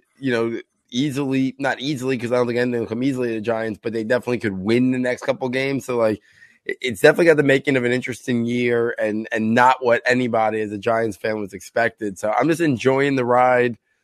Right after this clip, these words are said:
Maybe we can get Kadarius Toney on the football field at some point, which would kinda really aid,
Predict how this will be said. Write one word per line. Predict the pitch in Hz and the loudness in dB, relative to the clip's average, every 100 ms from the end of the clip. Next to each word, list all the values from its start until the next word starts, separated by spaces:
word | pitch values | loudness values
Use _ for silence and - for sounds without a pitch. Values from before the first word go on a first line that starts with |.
| _ _ | _ _
Maybe | 98 120 165 | -2 2 2
we | 165 160 | 2 2
can | 151 | 4
get | 165 160 | 4 4
Kadarius | 151 160 160 143 | 2 4 4 0
Toney | 156 160 156 | -2 0 0
on | 156 | -2
the | 139 | -2
football | 143 151 147 | -4 0 0
field | 131 147 143 135 | 0 -4 -4 -6
at | - | -4
some | 147 135 | -2 -2
point, | 135 143 143 | -4 -4 -4
which | 131 117 | -6 -6
would | 131 117 - | -6 -6 -6
kinda | 127 127 | -6 -4
really | 117 127 127 131 | -4 -4 -6 -6
aid, | 117 120 123 | -6 -4 -6